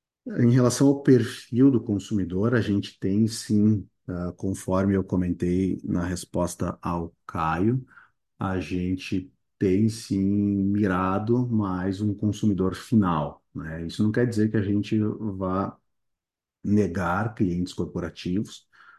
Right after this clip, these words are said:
mas o nosso foco principal está em, em atender consumidores finais, né? Então, isso tende a manter a margem nos patamares atuais,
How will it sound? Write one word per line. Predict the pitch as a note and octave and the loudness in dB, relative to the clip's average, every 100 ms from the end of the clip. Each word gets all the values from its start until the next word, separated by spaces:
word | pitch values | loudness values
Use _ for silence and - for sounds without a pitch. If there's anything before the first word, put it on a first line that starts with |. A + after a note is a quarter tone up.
| _ _ | _ _
mas | - F#2+ F2+ | -4 -2 -2
o | G2 | -2
nosso | F2+ A#2+ | -4 -6
foco | A2+ F#2+ F2 - | -6 -6 -6 -6
principal | - F#2 - - E2 F2 | -6 -6 -6 -6 -6 -6
está | - D#2 D#2+ E2 - | -6 -8 -6 -6 -8
em, | E2+ D#2+ D#2+ E2 E2 E2 E2 D#2+ D#2+ E2+ - | -8 -6 -6 -6 -6 -6 -6 -8 -8 -12 -10
em | E2+ | -10
atender | D#2 - F2 D#2 | -8 -6 -4 -4
consumidores | - - F#2+ E2 D#2 - | -6 -6 -4 -4 -6 -6
finais, | G#2+ E2+ D2+ - - | -2 -2 -4 -10 -14
né? | D#2+ E2 - _ _ _ _ E2+ | -12 -14 -16 _ _ _ _ -12
Então, | D2+ D#2 D#2+ D#2+ | -6 -4 -4 -6
isso | D#2+ - F2+ _ _ _ - | -8 -8 -10 _ _ _ -4
tende | F2+ E2+ G2 F2 D#2+ | -2 0 0 0 -2
a | D#2 D#2 | -4 -4
manter | D#2 E2 D#2 D#2+ D#2+ | -6 -6 -8 -6 -6
a | E2 | -6
margem | D#2 D2+ D#2+ | -6 -6 -6
nos | D#2+ - | -8 -8
patamares | E2+ F2+ E2 D#2 D#2 | -10 -8 -8 -6 -8
atuais, | D#2+ - F#2 D2+ - - - | -10 -6 -6 -6 -10 -16 -18